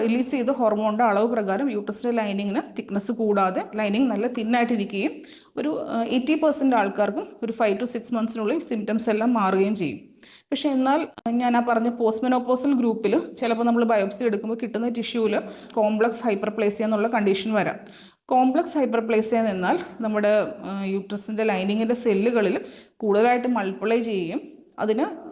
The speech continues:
സ്വഭാവത്തിന് ചെറിയ മാറ്റം വരും, ക്യാൻസറിന് പ്രിക്കസറായിട്ടും വരാം.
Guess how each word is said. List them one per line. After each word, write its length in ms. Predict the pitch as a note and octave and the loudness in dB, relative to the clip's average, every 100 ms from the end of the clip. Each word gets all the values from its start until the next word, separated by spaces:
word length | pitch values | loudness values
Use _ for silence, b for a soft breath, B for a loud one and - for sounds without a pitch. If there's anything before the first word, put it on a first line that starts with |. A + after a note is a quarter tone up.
| - | -4
സ്വഭാവത്തിന് 540 | A#3+ G#3 A3 A3 A#3+ B3 | 0 2 2 2 0 -2
ചെറിയ 200 | A#3 A#3 A3+ | 0 0 0
മാറ്റം 300 | E3+ - B3 | -2 -2 -2
വരും, 200 | F#3+ D4+ - - | 0 -2 -4 -2
ക്യാൻസറിന് 500 | A3+ A#3 A#3 A#3+ C4+ C4+ | 0 0 0 0 2 0
പ്രിക്കസറായിട്ടും 720 | G3+ G3+ G3+ A#3 A3 G3 B3+ B3 | 0 0 0 0 2 2 2 2
വരാം. 200 | C3+ | 0